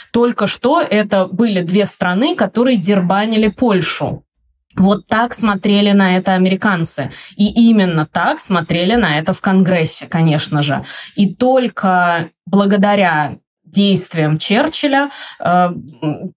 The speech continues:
ситуация изменилась. Вот, э, мы в прошлый раз тоже говорили про... в позапрошлый раз мы говорили, э, о визите британской делегации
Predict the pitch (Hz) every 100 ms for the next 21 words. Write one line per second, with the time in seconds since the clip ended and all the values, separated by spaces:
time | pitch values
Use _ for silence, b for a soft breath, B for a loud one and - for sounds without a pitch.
0 | - 185 220 226 202 202 - 202 180 196
1 | 202 160 131 147 - B B - 202 -
2 | 180 190 185 180 196 202 185 - 110 175
3 | 151 - 214 - 208 190 160 - 160 165
4 | 170 185 202 254 208 185 185 180 175 175
5 | 170 170 170 - 247 202 156 165 - 156
6 | - 170 170 180 180 208 214 190 B B
7 | 175 180 - 196 190 185 208 202 214 160
8 | - 165 156 - 165 196 - 190 175 -
9 | 165 165 175 180 170 160 - 160 156 151
10 | 151